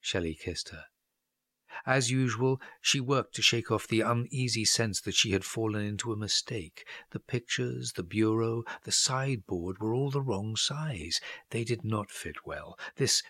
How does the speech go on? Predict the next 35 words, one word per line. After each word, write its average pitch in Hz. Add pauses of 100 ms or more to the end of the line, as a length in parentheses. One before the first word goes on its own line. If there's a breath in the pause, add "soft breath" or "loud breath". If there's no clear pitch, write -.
(100)
pasteboard 110
starter 107
apartment 92
seemed 104
to 90
her 107
more 98
like 101
a 120
configuration 110
than 76
a 73
place 80
to -
live. 78 (560 loud breath)
These 139
objects 117
belonged 104
to -
the 110
old 110
A-frame 104
house 85
which -
had 104
somehow 107
never 113
left 120
her. - (320 loud breath)
Long 135
gone, 98 (200 loud breath)
it 101
lingered 139
anyway. 131 (560 loud breath)
Its -